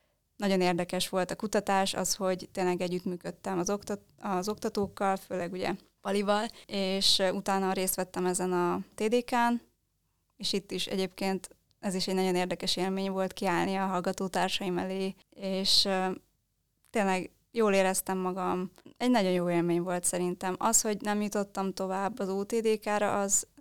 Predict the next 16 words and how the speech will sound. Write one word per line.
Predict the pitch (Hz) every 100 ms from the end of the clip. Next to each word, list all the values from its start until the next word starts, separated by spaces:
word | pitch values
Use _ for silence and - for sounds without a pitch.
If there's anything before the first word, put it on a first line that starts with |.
| 285
nekem | 208 208 208
valahol | 202 190
egy | 190 185
ilyen | 185
megkönnyebbülés | 185 180 - 180 175 175 190 208 190
is, | 190 190
mert | 196 190 190 -
őszintén, | 196 - 202 190 196 196 202 - _ _ _ _ _ _ _ _ -
ö, | 202 196
kicsit | 190 202 208
aggódtam | 196 180 185 185 180
amiatt, | 180 175 180
hogy | 190 175
így | 185 180
az | 180
évek | 190 185 185 185